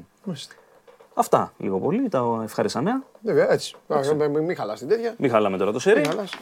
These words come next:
Speaker 2: Εντάξει, πάρω να κλείσουμε τη βδομάδα πανηγυρικά.
Speaker 1: Έτσι. Ευχαριστώ πολύ, Χρήστο μου.
Speaker 2: Καλή συνέχεια.
Speaker 1: Ευχαριστώ πάρα
Speaker 2: Γεια,
Speaker 1: πολύ.
Speaker 2: γεια, γεια.
Speaker 1: Χρήστος Δεμέτης, μπορείτε να μπείτε για τα υπόλοιπα στο News είκοσι τέσσερα επτά, να διαβάσετε, να μελετήσετε, να βγάλετε τα συμπεράσματά σας, να ψάξετε, να κάνετε. Έτσι που λέτε. Τώρα έφυγε ο Χρήστος, δεν με παρεξηγήσει.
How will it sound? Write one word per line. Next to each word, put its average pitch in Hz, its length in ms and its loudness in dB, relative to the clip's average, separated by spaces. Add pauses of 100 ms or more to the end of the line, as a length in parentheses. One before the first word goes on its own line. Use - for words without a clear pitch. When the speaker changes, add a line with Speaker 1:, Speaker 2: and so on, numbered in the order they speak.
(120)
Speaker 2:
Εντάξει, - 320 -6
πάρω 156 180 2
να 151 80 0
κλείσουμε 147 320 2
τη 131 80 2
βδομάδα 156 320 6
πανηγυρικά. 135 460 0
Speaker 1:
Έτσι. - 340 0 (400)
Ευχαριστώ 165 320 2
πολύ, 185 200 8
Χρήστο 160 260 4
μου. 160 80 4
Speaker 2:
Καλή 139 140 6
συνέχεια. 139 200 6 (100)
Speaker 1:
Ευχαριστώ 190 160 8
πάρα 185 100 10
Speaker 2:
Γεια, 113 80 6 (100)
Speaker 1:
πολύ. 95 100 2
Speaker 2:
γεια, 85 160 -6
γεια. - 160 -10
Speaker 1:
Χρήστος 208 320 8
Δεμέτης, 202 500 6
μπορείτε 190 280 6
να 190 120 4
μπείτε 185 200 2
για 165 120 4
τα 151 80 0
υπόλοιπα 196 420 0
στο 160 140 -6
News 170 160 -2
είκοσι - 240 -6
τέσσερα 143 260 -2
επτά, 185 280 0
να 175 100 -2
διαβάσετε, 139 480 0
να 151 120 -2
μελετήσετε, 131 520 -4
να 147 120 -4
βγάλετε 147 280 0
τα 123 120 -6
συμπεράσματά 131 640 -4
σας, 185 140 -4
να 127 100 -8
ψάξετε, 165 440 -4
να 113 120 -10
κάνετε. 165 320 -2 (360)
Έτσι 226 260 8
που 143 100 2
λέτε. 117 300 -2 (340)
Τώρα - 160 4
έφυγε 135 180 0
ο 113 40 -2
Χρήστος, 120 400 -8
δεν 139 120 0
με 135 60 -2
παρεξηγήσει. 110 520 -6